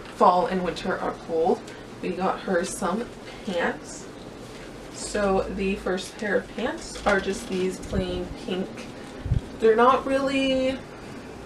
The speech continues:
they're not really s-, just like leggings. They're much thicker, and they have these cute little durable knees that are quilted and back pockets, and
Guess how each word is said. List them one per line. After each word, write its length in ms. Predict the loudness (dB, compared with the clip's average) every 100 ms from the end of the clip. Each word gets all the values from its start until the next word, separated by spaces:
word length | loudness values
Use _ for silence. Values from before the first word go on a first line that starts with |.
| -14 -14 -14 -14 -14 -14 -10
they're 100 | -2
not 240 | 2 2
really 220 | 0 -2 -2
s-, 680 | -4 -8 -6 -6 -6 -10 -10 -12 -12 -12 -12 -12 -8
just 340 | -4 -4 -2 0
like 160 | 0
leggings. 600 | 2 2 4 2 0 0
They're 80 | 0
much 320 | 0 0 -2
thicker, 600 | -6 -4 -4 0 2 2 0 -8 -12 -12 -12 -6 0
and 160 | 2
they 80 | 2
have 300 | 2 2 2
these 260 | 0 -4 -4
cute 180 | -2 2
little 260 | 4 4 4
durable 400 | 4 6 4 2
knees 500 | 4 4 4 4 2
that 80 | 4
are 100 | 2
quilted 960 | 0 0 2 2 2 6 10 12 10 6
and 200 | -4 -2
back 240 | 0 -2 -4
pockets, 1040 | 2 6 6 6 6 8 8 6 -2 -10 -10 -10 -10 -10 -10 -8
and 680 | -6 -2 0 0 -2 -4 -6